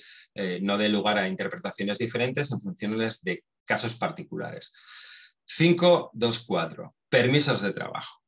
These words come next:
Bien, importantísimo nuevamente. Es decir, esto es algo que es muy habitual en nuestras organizaciones, bueno, cualquier organización del mundo, es decir, el derecho que tienen los trabajadores a solicitar,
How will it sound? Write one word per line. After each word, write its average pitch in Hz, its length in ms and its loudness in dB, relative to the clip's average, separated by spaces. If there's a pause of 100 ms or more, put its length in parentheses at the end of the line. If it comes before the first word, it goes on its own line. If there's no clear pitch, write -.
(120)
Bien, 95 320 -6 (680)
importantísimo 113 1080 2
nuevamente. 92 640 -4 (1080)
Es 123 100 0
decir, 117 320 -2
esto 117 220 0
es - 80 0
algo 107 320 2
que 110 100 -2
es 101 160 -2
muy 120 300 2
habitual 92 400 0
en 90 80 -2
nuestras 90 340 -6
organizaciones, 92 840 -2
bueno, 87 240 -6
cualquier - 260 -4
organización 90 440 -2
del 95 120 2
mundo, 107 300 0
es 87 80 0
decir, 87 300 -4
el 87 120 0
derecho 98 540 0 (440)
que 107 120 -2
tienen 107 320 2
los 101 140 0
trabajadores 104 680 2
a 90 60 -10
solicitar, 107 720 -2